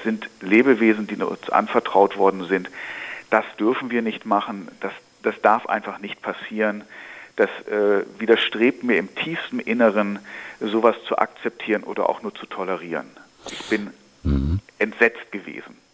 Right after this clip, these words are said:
Speaker 2: Frau Franz, Sie hatten ja über einen ähnlichen Vorfall bereits vor einigen Wochen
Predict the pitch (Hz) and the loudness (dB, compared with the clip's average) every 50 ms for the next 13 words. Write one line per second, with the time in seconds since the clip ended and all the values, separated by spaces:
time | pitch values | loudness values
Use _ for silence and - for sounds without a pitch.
0 | _ _ - - - 82 87 - 92 101 101 98 - 98 92 107 110 98 92 92 | _ _ -8 0 2 2 2 4 4 2 4 4 2 2 2 2 2 2 2 4
1 | 92 82 - 101 - 92 - - 65 76 78 80 82 80 - - 71 90 120 143 | 2 2 0 0 0 0 0 2 2 4 6 6 6 4 4 4 6 8 10 10
2 | 135 101 85 - 82 71 - - - 71 64 - - 67 64 64 64 71 67 64 | 10 8 8 6 4 2 4 4 2 2 2 4 2 2 2 2 2 2 2 4
3 | 67 73 73 - - - 69 62 57 67 73 76 71 76 71 67 67 85 - - | 4 2 2 0 0 2 2 2 4 4 4 4 6 6 6 6 8 6 4 6
4 | 104 98 80 62 | 6 6 6 6